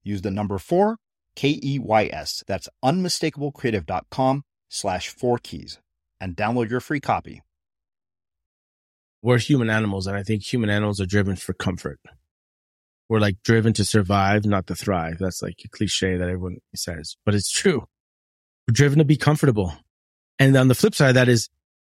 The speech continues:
Speaker 2: I don't think it's clear what the payoff is of stepping into discomfort, right? But if you look at your life and the listeners look in their life, anytime they had an accomplishment,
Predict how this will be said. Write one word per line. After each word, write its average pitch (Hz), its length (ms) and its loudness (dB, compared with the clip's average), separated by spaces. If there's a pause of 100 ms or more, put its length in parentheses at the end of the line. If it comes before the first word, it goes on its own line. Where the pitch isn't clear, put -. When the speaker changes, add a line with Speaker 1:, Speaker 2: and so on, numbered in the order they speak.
(920)
Speaker 2:
I 135 100 4
don't 170 260 2
think 156 200 4
it's 123 140 2
clear 139 380 4
what 123 300 4
the 113 100 2
payoff 185 600 2 (100)
is 190 360 4 (160)
of 123 220 2 (120)
stepping 131 440 0
into 110 180 0
discomfort, 101 560 -2 (1040)
right? 117 300 2 (340)
But 185 320 4 (420)
if 151 160 6
you 226 120 8
look 262 200 4
at 156 100 0
your 160 160 6
life 120 260 4
and 120 80 4
the 117 60 2
listeners 139 440 2
look 123 180 0
in 107 120 2
their 123 160 4
life, 107 260 2
anytime 165 460 2
they 143 80 6
had 139 160 4
an 117 100 0
accomplishment, 143 640 -2